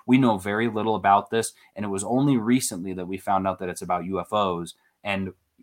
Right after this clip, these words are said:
honestly, we don't even know if that's what it's about. That's what they're saying it's about, but both of Jordan Peele's movies have had huge twists in them,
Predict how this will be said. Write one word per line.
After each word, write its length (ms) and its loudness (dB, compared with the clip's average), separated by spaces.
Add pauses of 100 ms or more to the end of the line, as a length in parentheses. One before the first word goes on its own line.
(320)
honestly, 320 2
we 80 0
don't 120 2
even 200 0
know 200 4
if 100 -6
that's 240 -4
what 100 -8
it's 140 -14
about. 260 -10
That's 160 -4
what 120 -4
they're 120 -8
saying 420 0
it's 140 -6
about, 380 0 (220)
but 160 -4
both 280 4
of 140 -6
Jordan 320 -2
Peele's 300 -4
movies 400 -6
have 180 -4
had 260 -2
huge 540 2
twists 440 -4
in 180 -6
them, 300 -4